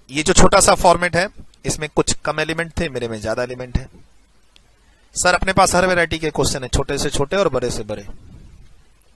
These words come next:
ठीक है, लेकिन अभी जो मैं format बताने जा रहा हूं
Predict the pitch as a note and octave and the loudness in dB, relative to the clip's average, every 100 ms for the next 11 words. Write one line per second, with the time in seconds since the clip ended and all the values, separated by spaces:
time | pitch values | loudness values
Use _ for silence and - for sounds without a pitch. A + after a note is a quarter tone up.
0 | _ - E3 F3+ A2+ _ C3 D3 F#3 D#3+ | _ -6 -2 -2 -2 _ -4 -2 2 4
1 | G#3 B3 A#3 G#3 - F3+ F#3 E3+ D#3+ D3+ | 8 8 8 6 4 4 0 0 0 0
2 | D3 C#3+ C#3+ F3+ | 2 4 4 4